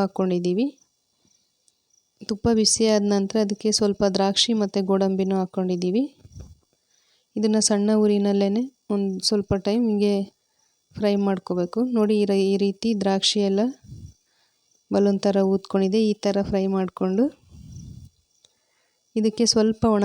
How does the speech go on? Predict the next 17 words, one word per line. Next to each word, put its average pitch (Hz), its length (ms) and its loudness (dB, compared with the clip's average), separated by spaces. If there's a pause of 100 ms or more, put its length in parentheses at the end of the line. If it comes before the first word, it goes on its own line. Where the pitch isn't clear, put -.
(120)
ಕೊಬ್ಬರಿ 196 320 2 (100)
ತುರಿನ 190 320 0
ಹಾಕ್ಕೊಂಡಿದ್ದೀವಿ. 180 640 0 (1700)
ಹಾಗೇನೆ 214 420 2
ಒಂದು 202 160 2
ಎರಡು 196 180 2
ನಿಮಿಷ 196 240 0 (160)
ಇದನ್ನು 196 360 -2
ಮಿಕ್ಸ್ - 300 0
ಮಾಡಿಕೊಂಡು 190 520 0 (1600)
ಮತ್ತೆ 214 360 0
ನಾವು 214 180 4
ಮುಂಚೆನೇ 214 500 2
ಏನು 208 180 2
ರೆಡಿ 196 220 2
ಮಾಡಿ 196 240 2
ಇಟ್ಕೊಂಡಿದ್ವೋ 190 420 0